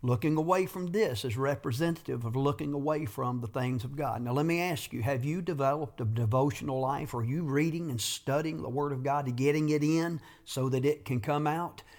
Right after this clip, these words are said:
Have you developed a prayer life whereby you communicate with God through Holy Spirit? You see, that's the way it works.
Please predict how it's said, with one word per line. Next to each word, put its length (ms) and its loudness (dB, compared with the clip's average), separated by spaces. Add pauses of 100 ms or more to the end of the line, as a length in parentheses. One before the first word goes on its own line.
(260)
Have 140 0
you 140 0
developed 540 2
a 60 -4
prayer 520 0
life 380 0
whereby 480 4
you 220 2
communicate 760 -2
with 240 -4
God 460 2
through 460 -2
Holy 380 -4
Spirit? 460 -4
You 140 -2
see, 260 -4
that's 320 -6
the 140 -2
way 180 2
it 140 -4
works. 400 2